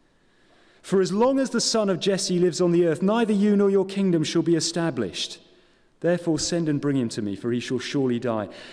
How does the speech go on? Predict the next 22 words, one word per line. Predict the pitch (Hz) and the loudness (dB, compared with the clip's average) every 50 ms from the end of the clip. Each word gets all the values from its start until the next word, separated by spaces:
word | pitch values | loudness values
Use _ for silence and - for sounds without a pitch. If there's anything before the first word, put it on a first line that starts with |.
| - - - | -18 -8 -4
In | 180 180 | -2 0
other | 196 185 185 | 0 2 0
words, | 196 - - | 0 -2 -2
"Look, | 180 196 208 226 262 233 196 - - 170 | -4 0 2 2 4 2 2 0 -4 -4
you | 185 180 180 - - - | -2 -2 -2 -4 -4 -2
idiot. | 240 226 175 175 135 101 90 - - - - - - - - - - - _ _ _ - - _ - - - _ _ - _ _ - | -2 0 2 2 0 0 -2 -6 -10 -12 -14 -16 -18 -20 -20 -20 -20 -20 _ _ _ -20 -20 _ -20 -20 -20 _ _ -20 _ _ -10
Can | - - 220 247 247 | -4 -2 0 2 2
you | 247 240 226 | 4 4 4
not | 208 208 190 180 185 | 4 4 2 0 -2
see | - - - 196 196 180 151 117 110 | -4 -4 -2 2 2 4 4 2 2
that | 120 131 - 156 120 - | 0 0 -2 -2 -6 -4
David | 180 175 196 196 180 143 131 113 113 113 | -2 0 0 0 -2 -2 0 -2 -2 -2
has | 117 147 135 | -2 -6 -6
got | - - - 165 165 160 | -6 -2 -2 -2 -2 -2
to | - 165 | -6 -6
be | 139 160 156 | -4 -4 -4
killed? | 156 - 180 180 170 151 131 117 - | -4 -4 -4 -2 -2 -2 -2 -4 -4
Don't | - 185 196 214 196 185 | -4 -2 -2 -2 -4 -4
you | 190 202 196 | -4 -4 -2
want | 175 160 175 190 180 160 - | -2 -2 0 0 -2 -2 -2
the | 156 156 | -6 -6
kingdom?" | 151 - 190 196 190 185 147 120 95 87 82 - | -6 -4 -4 -4 -2 -2 -2 -4 -4 -6 -10 -14